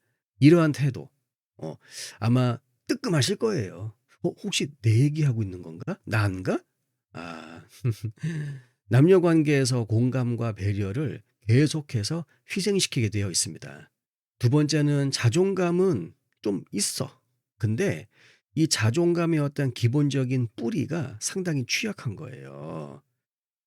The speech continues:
어, 외부의 인정에 의해서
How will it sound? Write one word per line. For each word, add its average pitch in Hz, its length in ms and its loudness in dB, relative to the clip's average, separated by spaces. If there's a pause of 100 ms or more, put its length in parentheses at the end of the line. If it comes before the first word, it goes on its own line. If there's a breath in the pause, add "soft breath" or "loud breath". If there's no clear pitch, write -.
(240)
어, 120 160 2
외부의 196 720 6
인정에 170 640 2
의해서 107 680 -2